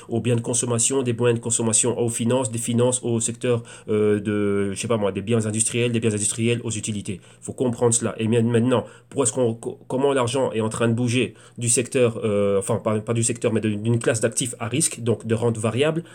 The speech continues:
à de la rente fixe, et vice-versa. Vous voyez, à travers des monnaies, à travers des commodités, à travers de la rente fixe, de la rente variable, faut comprendre tous ces mouvements-là.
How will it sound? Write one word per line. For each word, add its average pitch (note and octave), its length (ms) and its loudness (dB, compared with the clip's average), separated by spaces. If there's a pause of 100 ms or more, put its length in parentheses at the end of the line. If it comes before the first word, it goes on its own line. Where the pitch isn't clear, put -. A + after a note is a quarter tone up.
(120)
à C#3 240 0
de C3+ 60 -2
la B2 100 0
rente A#2 200 0
fixe, - 380 -2 (200)
et B2+ 80 -2
vice-versa. A2+ 580 -2 (320)
Vous G2 80 -12
voyez, G#2+ 220 -4 (160)
à A2+ 80 -2
travers A#2 300 -2
des A#2 80 2
monnaies, B2 340 4
à G2+ 80 -4
travers A2+ 260 -4
des A2 80 0
commodités, B2 520 -2
à A2 60 -2
travers A2 260 -6
de A2 40 0
la A2 120 -2
rente B2 200 -2
fixe, A2+ 200 -4
de G#2+ 40 -6
la A2 60 -2
rente A#2+ 160 -2
variable, A2+ 260 -2
faut A2+ 80 -4
comprendre B2 400 0
tous B2+ 80 -8
ces A#2 140 0
mouvements-là. G2+ 420 -4